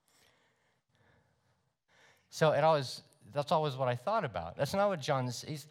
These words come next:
he's not talking about a one guy here. He's talking about anybody who would lead you in a different direction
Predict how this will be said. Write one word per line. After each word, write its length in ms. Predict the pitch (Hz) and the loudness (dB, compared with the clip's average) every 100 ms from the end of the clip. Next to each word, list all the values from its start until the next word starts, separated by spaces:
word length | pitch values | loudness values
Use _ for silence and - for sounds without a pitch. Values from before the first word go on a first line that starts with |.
| - - | -18 -6
he's 100 | 190 | 0
not 200 | 233 - | 0 2
talking 360 | 226 226 214 | 4 4 4
about 300 | 175 175 170 | 4 6 6
a 20 | 160 | 4
one 260 | 170 160 | 2 2
guy 320 | 151 151 151 | 2 4 2
here. 280 | 131 123 107 - - | 0 -4 -6 -10 -8
He's 160 | 190 - | -6 2
talking 340 | 208 190 196 | 4 4 2
about 180 | 185 180 - | 4 4 4
anybody 760 | 226 302 240 165 156 160 160 - - | 2 4 4 6 6 4 -2 -8 -4
who 120 | 214 | 0
would 160 | 196 175 | 2 2
lead 260 | 190 208 | 0 -2
you 180 | 196 196 | 0 2
in 100 | 185 | 2
a 80 | 170 | 2
different 480 | 160 240 - 262 220 | 2 2 2 0 0
direction 800 | 208 196 185 - - 151 147 | 0 2 2 2 -2 -2 0